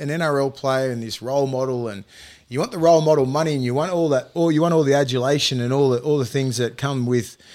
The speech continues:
being a professional athlete and an N R L player. The other side is, is this, acting like a decent human being and not doing dumb shit that's gonna bring the game into disrepute, that's gonna really cost you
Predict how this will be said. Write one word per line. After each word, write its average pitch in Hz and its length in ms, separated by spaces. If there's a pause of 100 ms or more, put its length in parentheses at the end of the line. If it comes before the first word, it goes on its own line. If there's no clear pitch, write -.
(240)
being 135 260
a 110 60
professional 123 500
athlete 127 360
and 113 100
an 123 60
N 131 60
R 117 180
L 143 120
player. 107 380 (920)
The 131 100
other 165 180
side 123 380
is, 107 320 (380)
is 104 200
this, 120 300
acting 131 300
like 113 160
a 107 40
decent 117 440
human 104 280
being 104 320 (420)
and 113 160
not 120 200
doing 117 260
dumb 104 240
shit 101 320 (440)
that's 107 180
gonna 113 180
bring 135 240
the 170 80
game 117 300
into 110 100
disrepute, 107 540
that's - 120
gonna 117 220
really 151 260
cost - 400
you 143 240